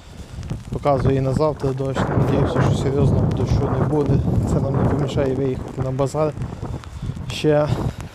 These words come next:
хто дивив-, додивився до цього моменту,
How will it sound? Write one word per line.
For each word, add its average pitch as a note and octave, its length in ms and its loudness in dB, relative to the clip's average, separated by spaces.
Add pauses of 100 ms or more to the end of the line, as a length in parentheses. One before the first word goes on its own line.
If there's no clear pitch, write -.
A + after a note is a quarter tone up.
(1500)
хто E3+ 80 6
дивив-, D3+ 400 4
додивився C#3+ 440 0
до C3+ 120 0
цього C#3+ 280 0
моменту, C#3+ 600 -2